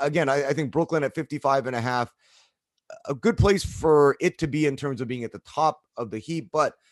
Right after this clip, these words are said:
remains to be seen what happens with the injuries with, with their big three, with K D, Kyrie, and, and James Harden. And then Milwaukee also in a, in a good spot as well, returning most of their core with, uh, Jrue Holiday, Giannis, obviously, and, and, uh, and Chris Middleton. But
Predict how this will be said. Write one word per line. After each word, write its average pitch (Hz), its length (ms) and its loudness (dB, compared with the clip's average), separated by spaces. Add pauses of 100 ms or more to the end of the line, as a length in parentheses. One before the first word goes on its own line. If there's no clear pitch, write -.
(120)
remains 139 320 -6
to 127 80 -18
be 123 80 -8
seen 131 240 -8
what 120 80 -2
happens 117 320 -4
with 95 120 -10
the 101 120 -8
injuries 131 400 -4
with, 107 140 -4
with 113 180 -10
their 127 140 -4
big 110 240 -4
three, 120 220 -6
with 101 220 -6
K 120 200 -4
D, 113 320 -4 (440)
Kyrie, 117 440 -2
and, 104 120 -4
and 101 200 -8
James 107 300 -4
Harden. 143 280 0
And 151 80 -2
then 156 100 -2
Milwaukee 156 420 0
also 127 260 -2
in 120 60 -4
a, 113 40 -6
in 120 120 -4
a 117 60 -4
good 127 180 -6
spot 117 240 -4
as 107 80 -6
well, 107 160 -4
returning 107 360 -8
most 113 240 -8
of 107 60 -10
their 107 140 -4
core 107 380 -2 (520)
with, 110 320 -4
uh, 104 160 -2
Jrue 107 300 -6
Holiday, 110 400 0
Giannis, 110 340 -4
obviously, 104 520 -4
and, 95 200 -8 (160)
and, 101 280 -8
uh, 95 320 -4 (100)
and 98 100 -16
Chris - 240 -8
Middleton. 110 360 -6
But 110 180 -2